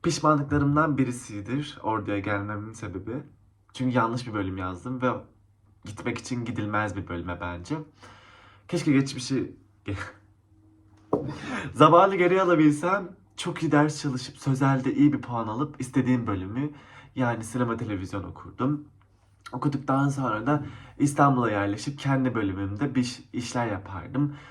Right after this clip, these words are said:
O sırada tiyatroya giderdim, orada kendimi geliştirirdim. Hayalim bunlardı arkadaşlar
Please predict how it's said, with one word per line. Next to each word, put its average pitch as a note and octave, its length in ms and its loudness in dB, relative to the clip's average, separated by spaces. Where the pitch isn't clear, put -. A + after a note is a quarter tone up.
O C3 40 0
sırada A#2+ 420 0
tiyatroya B2 520 -2
giderdim, F#2+ 480 -6
orada A2+ 240 0
kendimi A2+ 420 -6
geliştirirdim. G2 840 -6
Hayalim D3+ 540 4
bunlardı B2+ 440 4
arkadaşlar G2 640 -4